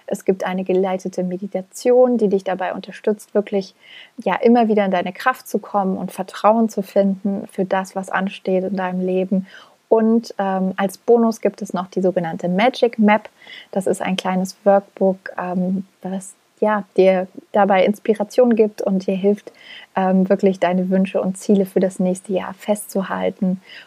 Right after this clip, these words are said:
und, ähm, ja, mit Leichtigkeit, Klarheit und Inspiration in das neue Jahr zu starten. Und wenn du dabei sein willst, freue ich mich riesig, dich in unserer Gruppe begrüßen zu dürfen. Die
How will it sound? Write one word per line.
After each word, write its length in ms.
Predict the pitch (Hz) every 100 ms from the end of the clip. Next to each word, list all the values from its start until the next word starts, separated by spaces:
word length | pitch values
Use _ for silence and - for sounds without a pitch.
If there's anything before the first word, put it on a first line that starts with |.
| _ -
und, 420 | 180 180 180 -
ähm, 200 | 180 185 202
ja, 160 | 220
mit 160 | 180 170
Leichtigkeit, 800 | 202 240 - 220 - 196 185 190
Klarheit 520 | - 175 190 196 185
und 160 | 190 -
Inspiration 880 | 190 - - 190 190 - - 185 185
in 140 | 190
das 180 | 180 -
neue 180 | 180 175
Jahr 220 | 190 -
zu 120 | -
starten. 540 | - 214 214 226 262 262
Und 260 | 202 202
wenn 140 | 208 214
du 80 |
dabei 300 | 208 196 190
sein 240 | 196 185 190
willst, 280 | 190 190 - - - - -
freue 340 | - - 220 214
ich 140 | -
mich 260 | 202 - 254
riesig, 360 | 294 294 285
dich 220 | 233 233
in 100 | 208
unserer 440 | 202 208 208 202 190
Gruppe 380 | - 247 233 208
begrüßen 480 | 185 - 294 285
zu 140 | 254 226
dürfen. 440 | 214 214 220 208
Die 300 | 190 190 202